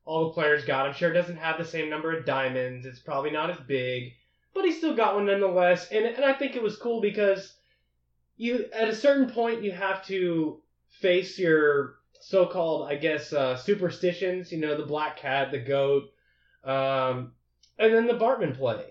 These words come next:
And you have to, you have to just accept it. You know, it happened. Um, and it's kind of like the Bill Buckner deal with your socks. Um, I, I'm good with it because, you know, they gave, they, they forgave Buckner, they forgave Bartman. I'm okay with this. I love it. I think it's a good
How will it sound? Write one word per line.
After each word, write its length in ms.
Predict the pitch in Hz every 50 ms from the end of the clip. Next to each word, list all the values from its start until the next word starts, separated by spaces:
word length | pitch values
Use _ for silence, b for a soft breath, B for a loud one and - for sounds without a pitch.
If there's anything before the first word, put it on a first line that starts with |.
| - _ -
And 160 | 151 165 185
you 80 | 190 202
have 220 | 226 233 233 233
to, 420 | 240 233 214 208 202 196 196 - - - _ _
you 160 | - 196 220 233
have 180 | 262 269 262
to 120 | - 254 -
just 220 | 240 254 254 -
accept 420 | 254 - - - 262 269 262 -
it. 200 | 185 135 - -
You 140 | 131 143 151
know, 160 | 160 170 190
it 80 | 196 180
happened. 520 | 175 202 214 220 - 143 120 104 104 95 _ _ _ _ _ _ _ _ _ -
Um, 540 | 135 139 139 139 139 139 135 135 135 127 - _ _ _ -
and 120 | 180 196
it's 140 | 196 190 -
kind 180 | - 233 226 240
of 120 | 226 226
like 280 | 220 220 220 214 214 -
the 180 | 202 202 196 175
Bill 240 | 165 208 214 208
Buckner 380 | - 196 208 214 214 202 190 180
deal 220 | 170 185 180 180
with 120 | 180 175 175
your 100 | 185 170
socks. 600 | - - 220 220 - - - - - - - - _ _ _ _ _ _ _ _ _ _ -
Um, 240 | 143 139 139 269 -
I, 140 | 160 180 180
I'm 140 | 196 226 208
good 160 | 226 233 233
with 140 | 220 202 -
it 100 | 175 160
because, 340 | 165 165 185 185 170 - 165
you 120 | 160 180
know, 100 | 175 175
they 120 | 170 175 175
gave, 340 | 175 185 190 196 180 - - _ _ - 147
they, 240 | 165 160 156 147
they 140 | 143 165 165
forgave 380 | 165 180 175 175 190 208 208 -
Buckner, 400 | 196 196 190 190 190 185 180 175
they 140 | 170 151 156
forgave 520 | - 151 135 160 170 180 180 175 175 -
Bartman. 480 | 165 156 156 147 139 147 147 143 139 131 -
I'm 160 | 160 185 196
okay 320 | 196 185 190 - 147 143 143
with 120 | 139 123
this. 260 | 147 135 135 131 - - 147
I 80 | 151 156
love 240 | 151 151 151 151
it. 100 | 156 147
I 60 | 135 123
think 140 | 143 127 127
it's 120 | 123 -
a 40 | 135
good 400 | 120 - 160 156 143 127 123 -